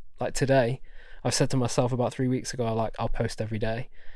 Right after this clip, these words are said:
And it's what, like, almost five P M now and I haven't posted yet, but I'll post when I get home. But that's, like, two years ago. If I'd have made that commitment, I'd have just not bothered and not, because the why isn't there for doing it.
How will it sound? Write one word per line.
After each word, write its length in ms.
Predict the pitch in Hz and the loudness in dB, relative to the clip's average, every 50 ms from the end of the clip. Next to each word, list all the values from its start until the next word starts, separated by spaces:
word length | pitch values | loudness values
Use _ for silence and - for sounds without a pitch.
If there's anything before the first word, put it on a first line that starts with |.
| - - - - - - | -2 -4 -4 -4 -4 -2
And 120 | 113 117 | -2 -2
it's 160 | 117 - - | -2 -2 -2
what, 160 | 123 117 107 101 | -2 -2 -2 -2
like, 200 | 104 117 - - | -2 -2 -2 -2
almost 260 | 113 110 107 - - | -2 -2 -2 -2 -2
five 220 | - 110 110 - | -2 -2 -2 -2
P 120 | - 117 113 | -2 -2 0
M 180 | 110 107 107 | 0 0 0
now 160 | 107 107 107 | -2 -2 0
and 80 | 104 104 | 0 -2
I 40 | 101 | -2
haven't 200 | 104 104 - - | -2 -4 -4 -4
posted 400 | - 113 113 - - - - - | -4 -4 -4 -4 -6 -8 -6 -4
yet, 220 | 107 107 - - - | -4 -4 -4 -2 -2
but 80 | - - | 0 0
I'll 100 | - - | 0 0
post 360 | - - - 131 117 - - | 0 0 2 2 2 0 0
when 120 | 113 107 104 | -2 -2 0
I 40 | |
get 160 | 98 113 - - | 0 -2 -2 -2
home. 400 | - 117 110 - - 127 139 - - - - - - - - - - - | -2 -2 -2 -2 -2 -4 -4 -4 -6 -10 -12 -14 -14 -14 -14 -14 -14 4
But 140 | - 151 127 | 6 6 8
that's, 340 | 127 135 131 - - - - - - - - | 8 8 6 6 4 0 -2 -4 -6 -2 0
like, 440 | 147 120 117 117 - - - - - - - - - - - - - | 2 2 2 2 0 -4 -8 -10 -10 -8 -8 -8 -8 -10 -10 -6 -2
two 200 | - - - 151 | 0 4 6 8
years 360 | 135 123 123 131 135 131 120 | 8 8 8 8 8 6 4
ago. 300 | 120 - - 98 101 107 117 | 2 0 -2 0 0 0 0
If 140 | 117 - - | 0 0 0
I'd 100 | 117 110 | 0 2
have 80 | 110 | 2
made 200 | 113 113 117 107 | 2 2 2 2
that 140 | - - - | 0 -2 -2
commitment, 520 | - - 113 123 - - - 107 110 113 - | 0 0 0 0 0 -2 -4 -4 -2 -2 0
I'd 100 | 117 113 | 0 0
have 80 | 110 107 | 0 0
just 420 | 120 107 - - - - - - - - - - - - - - - - | -2 -2 -2 -4 -4 -6 -10 -12 -12 -12 -10 -4 -4 -2 -2 -2 -4 -2
not 200 | 123 117 82 - | -2 -2 0 0
bothered 340 | - 110 107 104 107 104 101 | 2 2 2 2 2 0 2
and 120 | 110 104 | 2 0
not, 140 | 107 104 - - - | 0 0 -2 -6 -8
because 460 | - 120 - 123 113 110 - - - - - - | -8 -2 0 0 0 0 -2 -6 -6 4 8 8
the 80 | 120 117 | 10 10
why 280 | 113 117 113 113 110 | 10 8 6 6 4
isn't 220 | 107 107 - 101 104 | 2 0 -2 -4 -4
there 140 | 117 113 107 | -6 -6 -6
for 120 | - - | -6 -6
doing 260 | - 113 117 113 107 | -4 -4 -2 -2 -4
it. 140 | 104 - | -6 -6